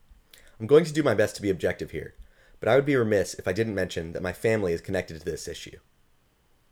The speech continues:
My grandfather spent time in the British Army in Palestine in the nineteen thirties before moving to the United States. My last name, Block, is my own personal piece of this history. Block is German, derived from Polish, meaning someone in Eastern Europe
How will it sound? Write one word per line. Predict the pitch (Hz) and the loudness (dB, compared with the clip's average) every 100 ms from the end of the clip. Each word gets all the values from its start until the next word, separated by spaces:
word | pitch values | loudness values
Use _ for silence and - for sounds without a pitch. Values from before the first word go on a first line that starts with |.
| _ _ _ | _ _ _
My | 98 | -4
grandfather | 95 127 131 117 104 | 4 4 6 4 4
spent | - 104 - | 2 -2 -2
time | 104 104 | -2 0
in | 92 | -2
the | |
British | 87 95 90 | 0 -2 0
Army | 90 87 | -2 -2
in | 80 | -4
Palestine | - 87 85 82 71 71 - _ _ - | -4 -4 -4 -6 -10 -12 -18 _ _ -8
in | |
the | 95 | -4
nineteen | 90 90 87 | -2 -4 -4
thirties | 98 87 - - | 0 0 -2 -10
before | 92 - 87 | -6 -4 -2
moving | 87 82 | -4 -4
to | 80 | -8
the | |
United | 78 76 73 | -8 -8 -8
States. | - - - - - _ _ - - - | -10 -10 -12 -20 -20 _ _ -20 -14 -4
My | 95 | 0
last | 110 113 | 2 2
name, | 131 107 82 - | 0 0 -2 0
Block, | 101 92 - - _ _ _ | 0 0 -4 -14 _ _ _
is | 95 | -6
my | 92 101 | -2 0
own | 113 | 2
personal | - 107 98 | 2 2 0
piece | - 104 90 85 | -4 -4 -6 -6
of | |
this | 82 - | -8 -6
history. | 87 - - - _ _ _ _ _ _ _ - | -6 -6 -10 -12 _ _ _ _ _ _ _ 2
Block | 113 139 135 | 4 4 0
is | 104 | -2
German, | - 98 78 76 - | 0 0 0 -8 -2
derived | 98 104 120 | 2 4 2
from | 110 | -4
Polish, | - 143 98 82 - - - | 2 4 4 2 -4 -18 -6
meaning | 104 104 98 | -2 -2 -2
someone | 120 120 | 0 0
in | 110 101 | 0 -2
Eastern | 107 - 98 | -6 -4 0
Europe | 110 90 - | 4 2 0